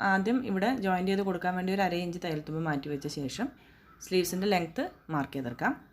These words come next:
ഇവിടെ എനിക്ക് ലെങ്ത് വേണ്ടത് ഏഴ് ഇഞ്ചാണ്. അത് കഴിഞ്ഞ് ബാക്കി ഒരു ഒന്നര ഇഞ്ച് മേലോട്ടേക്ക് ഞാനൊരു പോയിന്റ് മാർക്ക് ചെയ്ത് കൊടുത്തിട്ടുണ്ട്. ചെറുതായിട്ടൊന്ന് പഫ് സ്ലീവ് പോലെ ചെയ്തെടുക്കാൻ വേണ്ടിയിട്ടാണ്.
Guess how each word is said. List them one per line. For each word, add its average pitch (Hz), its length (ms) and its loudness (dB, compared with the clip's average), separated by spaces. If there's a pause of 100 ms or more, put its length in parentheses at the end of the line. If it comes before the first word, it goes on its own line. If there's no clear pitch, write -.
(580)
ഇവിടെ 214 200 2
എനിക്ക് 214 220 2
ലെങ്ത് 190 300 2
വേണ്ടത് 185 260 2 (200)
ഏഴ് 185 200 4
ഇഞ്ചാണ്. 143 400 0 (680)
അത് 196 80 2 (100)
കഴിഞ്ഞ് 196 360 2
ബാക്കി 196 300 4
ഒരു 180 140 0
ഒന്നര 196 260 4 (100)
ഇഞ്ച് 165 200 -4 (280)
മേലോട്ടേക്ക് 160 460 -2
ഞാനൊരു 160 300 0
പോയിന്റ് 151 300 0
മാർക്ക് 147 200 -2
ചെയ്ത് 151 160 -2
കൊടുത്തിട്ടുണ്ട്. 135 400 -4 (100)
ചെറുതായിട്ടൊന്ന് 175 560 0 (140)
പഫ് 185 180 -2
സ്ലീവ് 180 280 -2
പോലെ 156 160 0 (280)
ചെയ്തെടുക്കാൻ 151 420 -2
വേണ്ടിയിട്ടാണ്. 120 440 -4